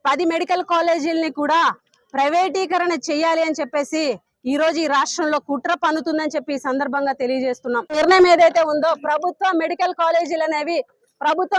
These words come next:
మెడికల్ కాలేజీలుగానే ఉంచాలి. ఏదైతే మీరు తీసుకున్నటువంటి ప్రైవేటీకరణ నిర్ణయం ఉందో,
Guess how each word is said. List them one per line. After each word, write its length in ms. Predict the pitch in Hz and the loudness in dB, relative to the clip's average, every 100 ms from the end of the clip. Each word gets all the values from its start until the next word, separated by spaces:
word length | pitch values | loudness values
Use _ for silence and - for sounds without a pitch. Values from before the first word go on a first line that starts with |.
| 339 | 0
మెడికల్ 300 | 330 359 349 | 0 -2 0
కాలేజీలుగానే 680 | 349 339 349 339 349 339 330 302 | 2 2 2 0 2 2 0 0
ఉంచాలి. 420 | 302 381 349 403 494 - _ _ _ - - _ 285 | 0 0 0 2 -2 -4 _ _ _ -20 -20 _ 0
ఏదైతే 300 | 330 349 392 370 | 2 2 2 0
మీరు 160 | 349 320 349 | 0 -2 -4
తీసుకున్నటువంటి 800 | 370 427 392 339 370 370 359 311 - _ _ _ 302 | -4 -2 -2 -2 -2 -2 -2 -4 -6 _ _ _ -2
ప్రైవేటీకరణ 680 | 320 381 359 381 381 359 339 311 | 2 2 0 -2 -2 0 0 0
నిర్ణయం 360 | 330 392 392 370 | 0 0 0 0
ఉందో, 200 | 349 | 2